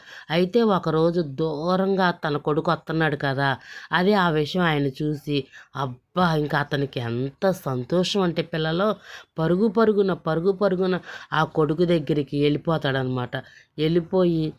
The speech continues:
తనను కౌగిలించుకొని అసలు తన్ని తనివి తీరా ముద్దు పెట్టుకుంటాడు.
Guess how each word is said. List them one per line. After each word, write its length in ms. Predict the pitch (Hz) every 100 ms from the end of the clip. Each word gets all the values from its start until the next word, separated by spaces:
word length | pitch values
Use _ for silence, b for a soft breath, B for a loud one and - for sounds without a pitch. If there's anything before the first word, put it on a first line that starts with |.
| b _ -
తనను 320 | 160 151 143
కౌగిలించుకొని 1200 | 143 143 147 160 185 175 - 156 151 143 139 135 - b b
అసలు 280 | 143 147 160
తన్ని 340 | 151 156 147 143
తనివి 640 | - 147 143 156 160 165 - _
తీరా 680 | 147 151 - _ - 208 247
ముద్దు 340 | 240 208 165
పెట్టుకుంటాడు. 800 | 185 185 160 165 151 151 139 135